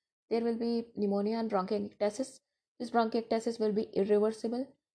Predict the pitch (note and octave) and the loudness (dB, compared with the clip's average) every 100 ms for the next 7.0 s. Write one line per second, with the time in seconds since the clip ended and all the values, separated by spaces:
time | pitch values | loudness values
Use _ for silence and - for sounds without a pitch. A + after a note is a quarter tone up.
0 | _ _ G3+ G#3+ A3 C4 A3 A3+ A#3+ A#3 | _ _ 2 2 2 0 0 0 0 0
1 | A#3 A#3 G#3+ A3 A#3 A#3 G#3+ A3+ A3 A3+ | 0 0 -2 -4 -6 -2 0 0 0 -2
2 | C#4 _ - F#3+ F#3 G3+ G#3 G3+ G#3+ C4+ | -4 _ -4 -2 2 2 2 0 0 -4
3 | - _ _ _ - G#3+ B3 B3 A3+ G#3+ | -8 _ _ _ -4 0 0 0 0 0
4 | A3+ A3+ A3+ A#3 - G#3 G#3 A3 - - | 2 2 0 -2 0 2 4 2 -2 0
5 | G#3 F#3+ - G3+ G3+ A3 G#3 G#3 G3+ G3 | 2 2 0 -2 2 0 4 4 4 2
6 | - G3 G3 G3+ G3 G3 G3 G3 G3+ B3+ | 2 4 4 4 0 0 0 0 -2 -4